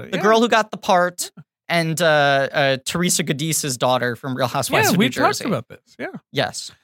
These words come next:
Speaker 2: Uh, and Romney was not an actor, but she somehow got very close to getting that part. Yeah.
Speaker 1: Um, some other movies, we got Moana, as you mentioned. We got Fences.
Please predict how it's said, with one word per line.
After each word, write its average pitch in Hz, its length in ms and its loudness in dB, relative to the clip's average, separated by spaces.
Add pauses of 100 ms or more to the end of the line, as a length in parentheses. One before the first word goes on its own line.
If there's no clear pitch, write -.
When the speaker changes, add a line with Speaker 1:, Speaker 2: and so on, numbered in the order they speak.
Speaker 2:
Uh, 143 180 2
and 170 100 0
Romney 220 240 2
was 170 140 -2
not 190 160 2
an 165 100 -6
actor, 147 520 -4
but 139 140 -12
she - 140 -6
somehow 156 340 0
got 127 160 -2
very 123 240 -2
close 117 220 -8
to 123 60 -12
getting 110 200 -10
that - 160 -16
part. - 160 -20 (240)
Yeah. 147 140 4
Speaker 1:
Um, 147 120 0
some 190 200 2
other 202 140 4
movies, 160 420 0
we 147 80 -4
got 135 120 -2
Moana, 139 540 -2
as 127 140 -10
you 127 80 -8
mentioned. 127 320 -12
We 120 60 -10
got 117 140 -4
Fences. 135 560 -6